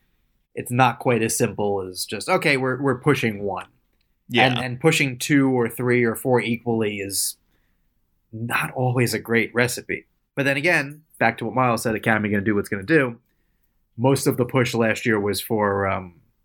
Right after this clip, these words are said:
Speaker 1: Katrina Balfe. And, uh, we all know who got nominated instead. Academy saw her and was like, "She's good, but, but that Judi Dench
Speaker 2: <laughs>
Speaker 1: saying go,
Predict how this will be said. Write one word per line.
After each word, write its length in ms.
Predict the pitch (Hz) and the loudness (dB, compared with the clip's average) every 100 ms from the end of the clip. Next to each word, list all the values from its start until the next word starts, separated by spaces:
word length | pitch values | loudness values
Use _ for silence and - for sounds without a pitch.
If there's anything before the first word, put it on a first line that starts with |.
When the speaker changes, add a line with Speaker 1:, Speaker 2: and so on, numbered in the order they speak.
| _ _ _ _ _ _ - | _ _ _ _ _ _ -12
Speaker 1:
Katrina 320 | - 110 92 | -4 -4 0
Balfe. 540 | 135 113 104 - - _ _ _ _ _ _ _ _ _ | 2 2 0 -10 -16 _ _ _ _ _ _ _ _ _
And, 360 | 92 95 95 98 | -6 -6 -4 -2
uh, 400 | 98 95 98 98 | -2 -2 -4 -4
we 100 | 107 | 0
all 140 | 123 | 2
know 120 | 127 131 | 4 4
who 100 | 131 | 4
got 160 | 127 | 2
nominated 440 | 127 135 135 135 135 | 2 0 2 2 0
instead. 520 | 135 127 151 113 - _ _ _ _ _ _ _ _ - | -2 2 2 2 -6 _ _ _ _ _ _ _ _ -4
Academy 280 | 113 117 123 | -2 0 0
saw 240 | 131 120 | 2 2
her 100 | 127 | 4
and 80 | 117 | 2
was 100 | 113 | -2
like, 120 | 139 | -4
"She's 280 | - 240 156 | 0 0 0
good, 300 | 131 131 123 | 0 0 0
but, 180 | 117 - - - - | -8 -10 -20 -20 -20
but 140 | 92 | -6
that 260 | 156 196 - | 0 0 0
Judi 380 | 160 190 185 143 | -2 0 0 -2
Dench 540 | 120 90 - - - - _ _ _ _ - - | -4 -6 -10 -8 -8 -12 _ _ _ _ -12 -6
Speaker 2:
<laughs> 300 | 143 _ - | -6 _ -12
Speaker 1:
saying 480 | - 131 139 131 104 | 0 2 2 0 -2
go, 520 | 117 95 92 90 | -2 -4 -6 -10